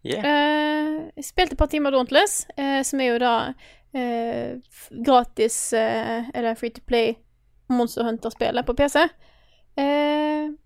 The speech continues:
Speaker 2: og P S fire og Xbox One. Jeg innser at jeg er ikke noe god. Jeg driver liksom,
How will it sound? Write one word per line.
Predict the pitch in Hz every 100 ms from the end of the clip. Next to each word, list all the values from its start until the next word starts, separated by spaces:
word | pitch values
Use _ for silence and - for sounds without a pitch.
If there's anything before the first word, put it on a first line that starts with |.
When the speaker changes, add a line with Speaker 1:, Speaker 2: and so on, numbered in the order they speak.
| - _ _ - -
Speaker 2:
og | 254 240 - _ _ _ -
P | 240
S | 240
fire | 240 233 247
og | 240 233 233
Xbox | - 233
One. | 247 277 _ _ _ _ _ _ _ _ _ _ _ _ _ _ _ _ _ _ _ -
Jeg | 294 349 277 _
innser | - 415 262 - 311 440 - - - _ -
at | 277 320
jeg | 302
er | 311
ikke | - - 214
noe | 226 - 226
god. | 233 247 - 262 - - _ _ _ _ - - _ _
Jeg | - 262 254
driver | 349 285 240
liksom, | 285 285 247